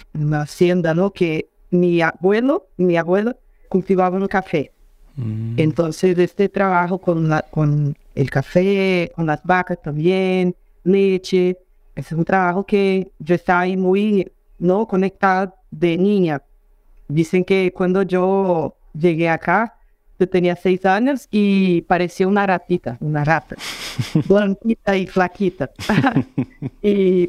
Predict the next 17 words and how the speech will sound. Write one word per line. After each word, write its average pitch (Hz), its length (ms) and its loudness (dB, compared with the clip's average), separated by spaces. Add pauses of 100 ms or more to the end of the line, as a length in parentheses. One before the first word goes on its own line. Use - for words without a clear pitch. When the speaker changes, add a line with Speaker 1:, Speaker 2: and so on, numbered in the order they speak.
Speaker 1:
ese 190 280 0
fue, 208 580 0
era 196 300 0
como 196 260 -2
que 220 140 0
mi 214 120 2
padrino, 175 540 0 (540)
que 180 120 0
trabajaba 175 480 0
aquí 220 200 -4
con 202 120 -2
mi 196 100 2
abuelo, 190 440 0
se - 180 -4
llamaba 160 460 0
Zé 160 140 0
Antonio. 160 420 -2